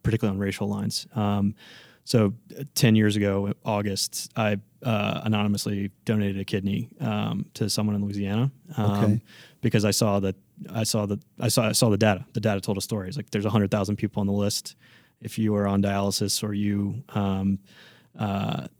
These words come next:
Speaker 1: are at risk of kidney failure, you are probably not able to work full time, and, you know, you may be, you may be on your, on, you know, on death's door. And so, um, yeah, you can anonymously give a kidney and you can live a normal life afterwards. And so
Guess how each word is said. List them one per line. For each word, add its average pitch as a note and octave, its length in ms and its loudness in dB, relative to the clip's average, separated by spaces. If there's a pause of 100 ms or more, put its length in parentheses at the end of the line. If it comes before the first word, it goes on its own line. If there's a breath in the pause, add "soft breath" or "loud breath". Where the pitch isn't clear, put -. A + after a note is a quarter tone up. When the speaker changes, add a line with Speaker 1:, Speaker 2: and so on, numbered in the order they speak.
(100)
Speaker 1:
are G#2+ 280 2
at A2 180 0
risk G#2 200 0
of G2+ 60 -4
kidney G#2+ 240 2
failure, A#2 400 2 (140)
you G#2+ 280 2
are G2+ 200 -2
probably G#2 360 0
not G2+ 200 2
able G2 140 0
to G2+ 40 0
work G2 240 -4
full G#2+ 140 -6
time, G2 560 -2
and, G2+ 280 0 (240)
you A#2 160 0
know, G2 260 -6
you A#2 120 2
may G#2+ 140 4
be, G2 280 0 (140)
you B2+ 160 0
may A2 140 4
be G#2 100 2
on G2+ 140 0
your, G2 280 -2
on, G#2+ 220 -2
you A#2+ 80 0
know, G2 300 -2
on A2+ 100 0
death's G#2 220 -2
door. G#2 400 -4
And A#2 120 0
so, G2+ 320 2 (680 loud breath)
um, G2+ 460 2 (320)
yeah, B2+ 280 4
you B2 120 2
can A2+ 140 2
anonymously G#2 480 2
give G#2 100 0
a G#2 40 -4
kidney A2 380 2
and G2+ 260 2 (160)
you A#2 120 -2
can G#2+ 120 0
live G#2 100 2
a G2+ 60 -2
normal G2+ 200 2
life G2+ 280 -2
afterwards. A2 600 0
And A2 160 2
so G2+ 380 -2